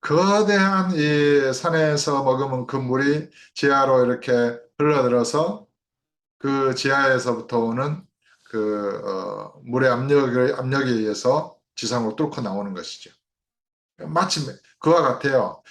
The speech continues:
예수님은 거대한 어떤 산맥과 같습니다. 그리고 주님 안에 충만한 그 은혜와 사랑의, 사랑이,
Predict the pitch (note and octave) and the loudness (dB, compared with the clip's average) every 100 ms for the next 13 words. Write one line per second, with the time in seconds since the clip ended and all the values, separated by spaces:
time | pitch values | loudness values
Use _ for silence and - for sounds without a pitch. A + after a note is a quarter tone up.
0 | - C#3 E3+ F#3 F#3+ F#3+ F#3+ G3 - C#3+ | -8 0 2 2 2 4 4 2 0 2
1 | F3+ A3 A3+ A3+ G#3 G3 F3 B2+ D3+ C#3+ | 2 4 4 4 4 2 0 0 -2 -2
2 | F3+ F3+ D#3 A2+ G#2 - G2 F#2+ - _ | -4 -4 -2 -2 -2 -6 -12 -16 -20 _
3 | _ _ _ - - - F#3 F3+ - E3+ | _ _ _ -20 -12 -2 2 2 0 0
4 | F#3 F#3 F3 F3 E3 - G3 G3+ G3+ F3+ | 2 2 2 2 0 0 2 2 2 2
5 | D#3 D3+ C3+ C#3 D#3 C#3+ C3+ - D#3 D3 | 0 2 2 2 2 2 0 0 0 0
6 | C#3 C3 B2 B2 - D#3 D3 C3 C3+ G#2+ | -2 -2 -2 -2 -6 -4 -2 -2 -4 -6
7 | F#2 | -10